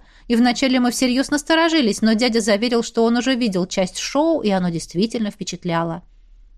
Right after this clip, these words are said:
Подробностей Хуан не сообщил, заставив нас сгорать от любопытства, так что собирались со скоростью ветра, благо всё необходимое подготовили заранее. Оставалось закончить работу и активировать нужные артефакты.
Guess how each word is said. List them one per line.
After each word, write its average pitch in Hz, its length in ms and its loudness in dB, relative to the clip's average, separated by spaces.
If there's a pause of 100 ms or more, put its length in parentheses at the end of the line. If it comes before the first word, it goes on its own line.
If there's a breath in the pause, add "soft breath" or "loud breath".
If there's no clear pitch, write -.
Подробностей 226 640 0
Хуан 214 440 2
не 226 80 2
сообщил, 233 760 0 (420 loud breath)
заставив 214 640 -2
нас 208 200 2
сгорать 208 400 0
от 202 120 -6
любопытства, 214 720 0 (500 soft breath)
так 285 180 0
что 277 200 0
собирались 247 640 2
со 214 120 -2
скоростью 240 560 -2
ветра, 202 460 -2 (300)
благо 285 340 0
всё 262 180 -2
необходимое 220 680 0
подготовили 202 640 -2
заранее. 190 640 0 (300)
Оставалось 269 560 0
закончить 240 520 -2
работу 240 440 0
и 277 140 -2
активировать 214 720 -2
нужные 170 380 -2
артефакты. 175 800 -6